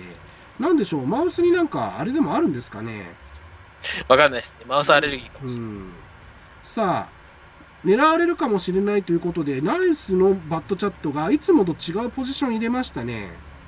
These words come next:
Speaker 2: そうですね。いつもより一個左ですね。
Speaker 1: うん、一個左のポジションに入れて、アーティからの射撃を。ちなみに、え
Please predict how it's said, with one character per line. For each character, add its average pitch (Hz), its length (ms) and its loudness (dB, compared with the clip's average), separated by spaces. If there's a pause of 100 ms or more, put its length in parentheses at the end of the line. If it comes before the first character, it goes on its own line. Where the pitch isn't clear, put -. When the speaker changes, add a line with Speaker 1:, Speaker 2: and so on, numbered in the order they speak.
(960)
Speaker 2:
そ 175 200 2
う 120 40 0
で 117 80 -4
す 127 100 -10
ね。 120 260 0
い 160 80 -6
つ - 140 0
も 165 80 8
よ 151 120 8
り 160 160 8
一 190 120 -4
個 143 120 -2
左 120 360 2
で 117 100 -4
す 156 140 -6
ね。 139 160 0
Speaker 1:
う 127 40 -4
ん、 107 220 -6
一 240 160 -8
個 220 120 -4
左 202 220 -2
の 202 120 -2
ポ 190 140 -2
ジ 202 120 -6
シ - 80 -6
ョ 202 60 0
ン 208 80 0
に 208 100 -2
入 208 120 -2
れ 208 40 -2
て、 269 360 -4 (380)
ア 160 100 -2
ー 170 60 -2
テ 190 180 -10
ィ 190 120 -8
か 208 120 -4
ら 262 80 0
の 247 180 4
射 156 140 -6
撃 147 300 -6
を。 120 220 -4 (2250)
ち 254 120 -6
な 262 80 0
み 269 100 2
に、 247 100 -2
え - 20 -4